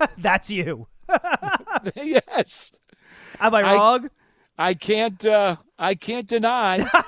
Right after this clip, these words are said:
Speaker 1: <laughs>
Speaker 2: I can't deny. I, I, I have literally, and, and I, I've napkins and scratch pieces of
Speaker 1: <laughs> Oh,
Speaker 2: paper.
Speaker 1: God.
Speaker 2: You know, like those little pads that you get at the hotel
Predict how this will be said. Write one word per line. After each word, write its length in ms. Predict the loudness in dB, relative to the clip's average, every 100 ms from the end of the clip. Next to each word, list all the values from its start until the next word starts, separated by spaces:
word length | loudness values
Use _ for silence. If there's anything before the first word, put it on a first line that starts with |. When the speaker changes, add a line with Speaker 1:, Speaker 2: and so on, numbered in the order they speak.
| -2 -4 -4 -6 -6 -8
Speaker 1:
<laughs> 720 | -8 -10 _ -12 _ -14 -8
Speaker 2:
I 120 | -10
can't 320 | -4 -4 -2
deny. 600 | -2 0 0 0 0 -4 -10 _ -20 -4
I, 200 | 0 0 2
I, 220 | 2 2
I 160 | 0 0
have 240 | 2 0 4
literally, 640 | 4 4 2 2 -4 -8 -6
and, 220 | -4 -4
and 180 | -6 -4
I, 220 | -2 -2 -2
I've 400 | -4 -6 -6 -10
napkins 760 | -8 -4 -4 -4 -6 -4 -6 -8 -10
and 160 | -8
scratch 460 | -8 -6 -6 -6 -8
pieces 340 | -8 -8 -8 -8
of 80 |
Speaker 1:
<laughs> 20 | -8
Oh, 40 |
Speaker 2:
paper. 400 | -8 -6 -6 -6 -8
Speaker 1:
God. 300 | -10 -8 -2
Speaker 2:
You 60 |
know, 100 | 0
like 260 | 4 2 4
those 200 | 2 0
little 200 | -2 -4
pads 500 | -4 -4 0 0 -2
that 140 | -6 -6
you 60 |
get 180 | -4 -6
at 80 | -4
the 100 | -4
hotel 600 | -4 -2 -2 0 -2